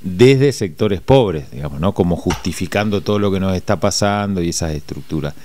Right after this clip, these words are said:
Y me parece que eso, la política dirigencial, este,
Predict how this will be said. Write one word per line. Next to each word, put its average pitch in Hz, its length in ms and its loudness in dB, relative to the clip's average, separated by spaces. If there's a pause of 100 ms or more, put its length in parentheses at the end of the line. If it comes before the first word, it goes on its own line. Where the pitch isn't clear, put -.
(680)
Y 120 80 6
me 120 100 6
parece 135 320 0
que 135 120 0
eso, 135 200 -2
la 107 140 -2
política 117 500 0
dirigencial, 120 960 0
este, 87 640 -2